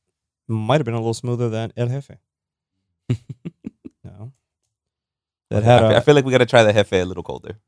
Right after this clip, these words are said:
Speaker 2: And
Speaker 1: Yeah.
Speaker 2: see how, see how we feel about it. But this right here, I'm really liking it.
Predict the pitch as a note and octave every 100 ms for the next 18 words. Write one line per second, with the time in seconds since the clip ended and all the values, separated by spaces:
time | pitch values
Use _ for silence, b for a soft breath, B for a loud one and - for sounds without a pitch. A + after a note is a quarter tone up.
0 | _ A#2+ A2 F#2+ G2+ F#2 D#2 _ _ _
1 | A#2+ G2+ E2+ - D#2+ - E2+ G#2+ D3 F3
2 | F3 F3+ F#3 - _ _ _ _ _ -
3 | G2 F2 E2+ D2+ - - -